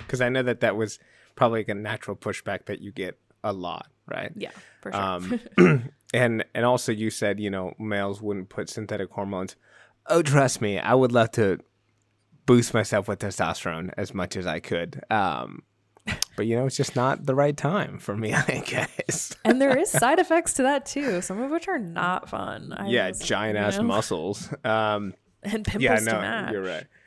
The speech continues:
Speaker 1: Yeah, that's fine. What's, what's better? Hey, we won't get into this. Anyway,
Speaker 2: <laughs>
Speaker 1: uh, so, okay, then, you know, you've convinced me to come off of my hormonal birth control, right? But, like, <laughs> as a listener,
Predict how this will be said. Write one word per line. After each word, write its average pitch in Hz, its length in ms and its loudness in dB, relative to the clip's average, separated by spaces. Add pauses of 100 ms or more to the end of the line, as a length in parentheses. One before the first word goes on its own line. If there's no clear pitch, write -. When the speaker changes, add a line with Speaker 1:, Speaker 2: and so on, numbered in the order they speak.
(180)
Speaker 1:
Yeah, - 120 -12
that's - 240 -4
fine. 160 480 0
What's, 196 320 0
what's 160 260 -2
better? 82 340 -4
Hey, 147 120 2
we 147 120 2
won't 123 200 2
get 98 80 0
into - 180 -12
this. - 240 -6
Anyway, 262 400 0 (280)
Speaker 2:
<laughs> - 280 -16
Speaker 1:
uh, 107 520 2 (140)
so, 147 260 2
okay, 139 280 4
then, 110 460 -4 (520)
you 113 140 -4
know, 110 60 -2
you've 113 260 0
convinced 120 480 -4
me 113 80 -2
to 101 140 -2
come 101 260 -8
off 90 220 -8
of 92 160 -14
my 87 380 -12 (180)
hormonal 95 520 -6
birth 85 220 -10
control, 80 320 -12
right? 85 280 -8 (100)
But, - 160 -8
like, 85 320 -8 (800)
<laughs> - 0 - (960)
as 117 160 4
a 139 80 4
listener, - 560 -4